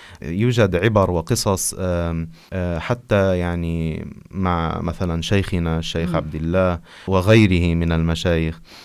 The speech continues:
Speaker 1: ما يزرع في قلوبنا أهمية التخلق بأخلاق النبي عليه
Speaker 2: صلى
Speaker 1: الصلاة
Speaker 2: الله عليه
Speaker 1: والسلام،
Speaker 2: وسلم.
Speaker 1: أو حتى، آه، قصص حصلت مع الخلفاء الراشدين.
Speaker 2: نعم.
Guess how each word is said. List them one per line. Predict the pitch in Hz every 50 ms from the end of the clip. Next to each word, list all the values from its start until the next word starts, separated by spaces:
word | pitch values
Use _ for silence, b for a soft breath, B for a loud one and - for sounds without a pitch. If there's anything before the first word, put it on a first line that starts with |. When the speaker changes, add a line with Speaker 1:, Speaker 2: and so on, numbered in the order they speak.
| B B
Speaker 1:
ما | - 98 104 104 107 104 104 104 101 98 - - -
يزرع | 107 127 139 127 110 107 98 92 85 85
في | - - 104
قلوبنا | 95 - - 98 98 113 113 101 92 95 92 87 87 87 92 104 110 - _ _ _ _ _ _ - -
أهمية | 113 95 104 98 95 95 107 117 113 104 104 98 101 104 107 - -
التخلق | 90 - - 95 - - 104 95 95 92 90 - 87
بأخلاق | 82 71 57 - - 98 95 92 - -
النبي | 87 85 85 82 80 95 92 87
عليه | 85 82 85 87 87
Speaker 2:
صلى | 85 85
Speaker 1:
الصلاة | 80 - - 87
Speaker 2:
الله | 87 90
عليه | 90 90 - 85
Speaker 1:
والسلام، | 87 85 - - 95 87 87 90 87
Speaker 2:
وسلم. | 85 -
Speaker 1:
أو | 98 98
حتى، | - - 151 - - 127 117 110 107 104 B B B B B B B B -
آه، | 95 90
قصص | - - 123 - - 101 98 - -
حصلت | - - - 113 - - 98 92 90 - -
مع | 95 90 87 85
الخلفاء | 82 82 - 92 85 85 - 101 92 78 -
الراشدين. | 82 80 80 80 80 - 80 78 76 85 80 76
Speaker 2:
نعم. | 78 - - - 143